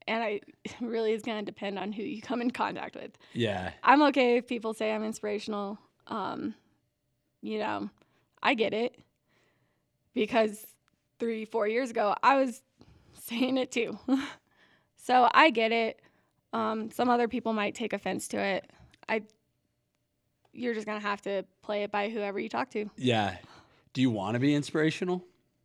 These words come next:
Speaker 2: Like, do you feel like that contributes to some of the why?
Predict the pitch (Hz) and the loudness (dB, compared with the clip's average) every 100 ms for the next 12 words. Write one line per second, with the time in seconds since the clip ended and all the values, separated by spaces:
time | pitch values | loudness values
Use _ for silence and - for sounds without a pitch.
0 | - 123 131 131 143 139 131 120 - 107 | -2 0 0 4 6 6 2 -2 -2 -2
1 | 123 120 - 123 113 110 107 104 95 - | 0 -2 -4 0 0 2 0 0 -4 -10
2 | _ _ _ - - 110 98 - 98 85 | _ _ _ -8 -2 -2 -2 -6 -8 -4
3 | 82 85 117 156 165 | -2 0 0 -2 -4